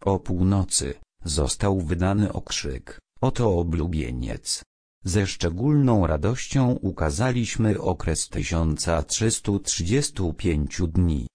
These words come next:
których wypełnienie w tysiąc osiemset siedemdziesiątym czwartym roku wyznacza dokładną datę powrotu naszego Pana.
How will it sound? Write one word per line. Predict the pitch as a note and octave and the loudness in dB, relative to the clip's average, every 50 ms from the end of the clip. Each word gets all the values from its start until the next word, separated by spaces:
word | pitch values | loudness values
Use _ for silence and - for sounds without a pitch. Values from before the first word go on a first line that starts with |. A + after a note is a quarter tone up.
| _ _ - | _ _ -12
których | - - - F2+ F#2 - - D2+ D#2 D#2 | -8 -4 2 4 4 4 4 2 -2 -2
wypełnienie | C#2+ F#2+ F#2 - D#2 D2+ D#2 D#2 C#2+ C2 B1+ B1+ C2 C#2 - | -2 -2 0 0 0 0 2 0 0 -2 -2 -4 -4 -4 -6
w | - | -4
tysiąc | - - D3+ D3+ - D3 C#3+ C3+ B2+ A#2+ - - - | -2 0 0 0 2 4 4 4 4 4 2 0 -2
osiemset | - B2+ - - B2 G#2+ G2+ F2+ - G#2 G2 F#2 - G#2 | -2 -2 0 2 2 4 4 2 2 0 -2 -2 -2 -6
siedemdziesiątym | - - - A2 G2 F#2+ F2 F2 F#2 G2 F2+ - E2 C#2+ C2+ - - E2 E2 F2 E2+ | -4 0 2 2 4 4 2 2 2 0 0 0 0 0 -2 0 0 0 2 2 2
czwartym | - - - C3 C#3+ D3 - - F#2 F2 E2 D2+ | 0 0 0 0 0 0 0 0 0 2 2 2
roku | D#2 F#2 A#2 C3 - - - D2+ D2 D#2 E2 F2 F2 | 2 2 0 0 -2 -2 0 0 0 0 0 -2 -2
wyznacza | F#2 F2+ E2 E2+ A2+ B2 D3 D3 - D3 C#3 D3 | -2 -2 0 0 0 0 0 0 2 2 2 2
dokładną | G#2+ F2+ E2 - - G2+ G2 F#2 F2 D#2+ D#2+ D#2+ D#2+ E2 D#2+ | 2 0 0 0 0 0 0 2 2 2 2 2 2 2 0
datę | E2 F2 A#2 D3 - - B2 A#2+ | 0 0 -2 0 0 0 -2 0
powrotu | - - E2+ D#2 D#2+ - C3 C#3 - - F#2 F2+ F#2+ | 0 0 0 0 2 0 0 0 -2 -2 -2 0 0
naszego | F#2 F2+ F2+ - - - D2+ D2 C#2+ C#2+ | 0 0 0 0 0 0 0 0 -2 -2
Pana. | - - G#2 G2+ F2 D2+ C#2+ C2 B1+ B1+ | -2 -2 -2 -2 -2 -2 -4 -6 -8 -10